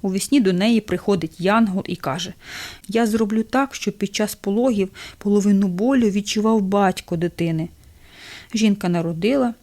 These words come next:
і питає чоловіка: «Васю, як спалося?» «Ой, погано. Сусід всю ніч так репетував, ніби народжує».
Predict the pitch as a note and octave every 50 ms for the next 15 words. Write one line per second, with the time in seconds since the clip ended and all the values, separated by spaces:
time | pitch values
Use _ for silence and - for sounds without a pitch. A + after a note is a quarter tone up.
0 | _ _ _ _ - F4+ - C#4+ - - F#3 F3 F3 F3 - - F3+ F3+ F3 F3
1 | F3 - - F3+ - _ _ _ _ _ - F3+ E3+ G3+ G3+ F3+ - - - -
2 | - - _ - - - - - _ - F4 F#4 C4 - - - - - F#3+ F3+
3 | F3 E3 E3+ G#3 B3 - - A#3 A3+ - - _ _ _ _ _ _ - - _
4 | _ - - D3+ F#3 G3 F3 - - - - - - - - - - - - -
5 | - - - - - - - - - - - - - D#4 D4 C#4 A#3+ C#4 C4+ C4
6 | C4 B3+ B3+ C4+ B3+ - - - - - - - - - D#4+ D#4 - - D#4 D#4
7 | - - - D#4+ D#4 D4+ D4 C#4+ - - - D#4 D4+ D4 - D4 D4 D4 - D4+
8 | D4+ - D4+ C4+ D4+ D#4 D#4 D4+ C#4+ C#4 D4 C#4+ B3+ D4+ C#4+ C#4 C#4+ C#4+ C#4+ C#4
9 | B3 B3 A3+ A#3 B3+ C4 C4 C4 B3+